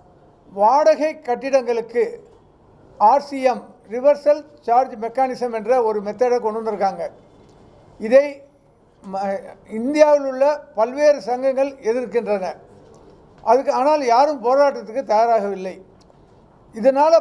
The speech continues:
பாதிக்கப்படுறவங்க யாருன்னு கேட்டிங்கன்னா, சிறு வணிகர்கள், சிறு தயாரிப்பாளர்கள்.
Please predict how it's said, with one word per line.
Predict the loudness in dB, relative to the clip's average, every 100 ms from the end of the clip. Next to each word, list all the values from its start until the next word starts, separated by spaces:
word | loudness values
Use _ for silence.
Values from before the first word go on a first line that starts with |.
| 4
பாதிக்கப்படுறவங்க | 0 0 -2 -2 -2 0
யாருன்னு | 2 0 -2
கேட்டிங்கன்னா, | -4 -4 -2 0 0 -2 -10 _ -8
சிறு | -4 -2 0
வணிகர்கள், | 0 0 0 2 0 0 -12
சிறு | -10 -8 0
தயாரிப்பாளர்கள். | 2 2 0 -4 -4 -4 -10